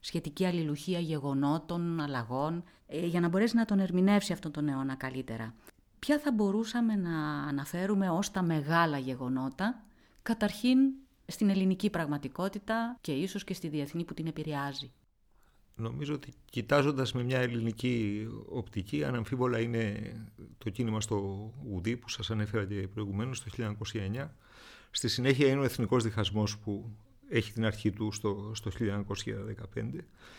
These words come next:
Speaker 2: Προκύπτει ως, ε, συνέπεια ενός, ε, διλήμματος που αφορά τη διεθνή πολιτική. Προκύπτει από γεγονότα τα οποία, ε,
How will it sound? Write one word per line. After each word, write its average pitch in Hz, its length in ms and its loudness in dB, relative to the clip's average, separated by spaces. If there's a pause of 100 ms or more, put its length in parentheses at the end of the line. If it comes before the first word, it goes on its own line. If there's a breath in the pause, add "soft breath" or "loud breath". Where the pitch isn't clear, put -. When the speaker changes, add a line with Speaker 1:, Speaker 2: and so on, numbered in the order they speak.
(420 loud breath)
Speaker 2:
Προκύπτει 139 920 4 (260)
ως, - 300 0
ε, 135 440 4
συνέπεια 147 520 2
ενός, 156 380 0
ε, 131 500 2
διλήμματος 135 680 0
που 139 100 -4
αφορά 147 340 2
τη 143 280 -2
διεθνή 131 380 0
πολιτική. 110 580 0 (280)
Προκύπτει 147 420 0
από 143 300 4
γεγονότα 117 600 0
τα 131 140 4
οποία, 127 680 2 (480 loud breath)
ε, 104 140 -4